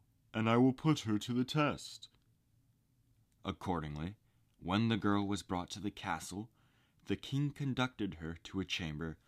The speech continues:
which was quite full of straw, gave her a spinning and a wheel, and said, "Now set to work. And if between tonight and tomorrow at dawn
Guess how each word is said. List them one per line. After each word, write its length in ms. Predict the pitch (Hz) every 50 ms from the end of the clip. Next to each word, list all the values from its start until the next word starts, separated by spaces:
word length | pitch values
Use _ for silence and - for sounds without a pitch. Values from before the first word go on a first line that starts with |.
| _ _ _ _ _
which 220 | - 92 87 -
was 140 | 107 113 -
quite 360 | - - - 151 165 - -
full 400 | - - - 135 143 143 123 95
of 80 | 85 80
straw, 540 | - - - - 110 113 117 98 76 - - - _ _ _ _ _ _ _ _ _ _ _ _ _ _ _ _ _ _ _
gave 260 | - 82 92 101 98
her 120 | 113 127
a 60 | 131 131
spinning 560 | - - - - 117 120 127 131 139 131 - _
and 180 | - - 98 113
a 80 | 127 135
wheel, 400 | 131 131 127 120 120 127 139 - _ _ _ _ _ _ _ _
and 160 | - 87 90
said, 460 | 82 - - 92 82 82 82 82 82 - _ _ _ _ _ _ - - - - - -
"Now 300 | - 180 185 185 180 180
set 420 | 175 - - - 196 196 190 - -
to 100 | - 190
work. 640 | 190 196 208 214 196 127 - - - - - - _ _ _ _ _ _ _ _ _ - - - - - - _
And 280 | - - 208 233 233 214
if 100 | 196 156
between 400 | - 175 151 - 170 170 165 156
tonight 480 | 143 135 131 127 123 123 123 123 - 131
and 100 | 123 -
tomorrow 460 | - 107 113 110 110 110 107 107 104
at 140 | 98 82 -
dawn 560 | 98 92 87 87 87 90 107 127 151 170